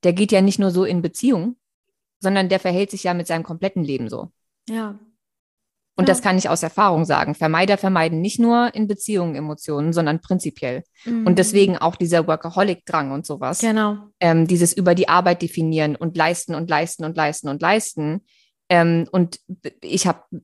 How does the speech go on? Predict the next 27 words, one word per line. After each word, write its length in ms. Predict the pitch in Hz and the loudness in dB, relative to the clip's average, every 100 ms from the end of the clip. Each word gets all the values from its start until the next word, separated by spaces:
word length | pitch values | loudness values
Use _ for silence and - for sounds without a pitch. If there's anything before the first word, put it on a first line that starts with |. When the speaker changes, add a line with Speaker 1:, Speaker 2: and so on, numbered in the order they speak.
| - | -2
Speaker 1:
sobald's 420 | 185 175 170 170 | 0 2 0 4
mir 120 | 180 | 4
wegen 180 | 175 170 | 6 4
irgendwas 540 | 175 277 320 - 156 - | 4 4 6 4 0 -4
nicht 220 | 151 - | -8 -6
gut 160 | 165 | -4
ging, 180 | - 180 | 0 2
hab 140 | 170 - | 0 -2
ich 100 | - | -2
einfach 260 | 170 160 | -2 0
noch 160 | 180 208 | 0 4
mehr 180 | 208 143 | 2 2
Überstunden 560 | 131 - - - - | -6 -8 -8 -10 -10
gemacht. 460 | - 123 - - - _ _ | -10 -8 -10 -12 -20 _ _
So. 260 | 143 - - _ _ _ | -4 -4 -10 _ _ _
Ich 140 | 170 | -4
hab 120 | 180 | -2
das 260 | - 170 - | 0 -2 0
alles 280 | 185 240 - | 2 2 0
über 180 | 170 156 | 0 0
die 120 | 156 | 0
Arbeit 320 | - 160 156 | 0 0 -2
kompensiert. 560 | - 147 156 143 139 139 | -4 -6 -6 -2 -2 -2
Das 140 | 165 165 | -2 -2
ist 140 | - | -2
Speaker 2:
Mhm. 60 | 226 | 2
Speaker 1:
ja, 300 | 175 165 | 2 0